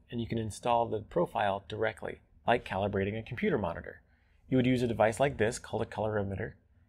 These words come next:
and with some software, it'll display colors full screen, and the colorimeter will measure how your device is outputting that color. The software will then take that analysis and create a profile and install it on your computer.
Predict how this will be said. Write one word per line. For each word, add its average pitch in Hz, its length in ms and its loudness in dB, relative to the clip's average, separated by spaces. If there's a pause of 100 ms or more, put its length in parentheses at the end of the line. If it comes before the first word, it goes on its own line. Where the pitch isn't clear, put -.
(200)
and 117 140 0
with 107 140 0
some 101 100 -4
software, 110 580 2
it'll 117 200 2
display 113 500 0
colors 110 480 2 (100)
full 131 160 2
screen, 104 500 -6 (120)
and 104 80 -6
the 95 60 -6
colorimeter 110 680 2 (500)
will 113 120 6
measure 107 500 4 (180)
how 117 160 2
your 117 140 4
device 95 440 4 (160)
is 95 360 -2 (100)
outputting 101 420 2
that 92 180 -4
color. 113 380 -2 (640)
The - 80 0
software 120 460 4
will 107 160 2
then 113 320 4
take 120 260 2
that 117 220 4
analysis 98 680 0 (420)
and 110 140 -2
create 104 220 4
a - 40 0
profile 117 640 6
and 107 140 -4
install 104 460 0
it 95 120 -4
on 98 120 -10
your 87 160 -8
computer. - 380 -12